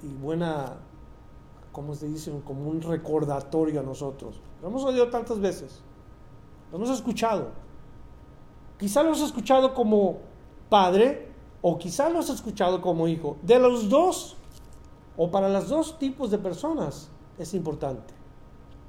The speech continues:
Porque hoy no tienes hijos quizás, pero mañana agárrate. Cuando vengan los hijos tienes que instruirles este principio.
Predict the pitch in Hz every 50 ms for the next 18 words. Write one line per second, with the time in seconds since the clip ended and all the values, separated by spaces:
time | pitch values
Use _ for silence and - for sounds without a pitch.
0 | - - - - - - 160 151 151 147 - 156 147 170 220 302 339 277 - 233
1 | 226 202 180 190 311 330 277 202 - - 190 156 - 156 131 127 - - 135 131
2 | 123 127 123 147 185 240 269 254 170 123 - - - - - - - - - -
3 | - - - - - - - 139 139 156 190 208 233 226 226 208 160 - - -
4 | - - - - - - - - - - - - - - - - 165 151 143 135
5 | 131 135 135 135 151 165 180 190 185 190 185 175 - 185 - - 139 - - 165
6 | 160 160 156 170 160 160 - 160 160 156 156 151 151 - 156 143 147 156 147 147
7 | 139 127 123 - - 113 - - - -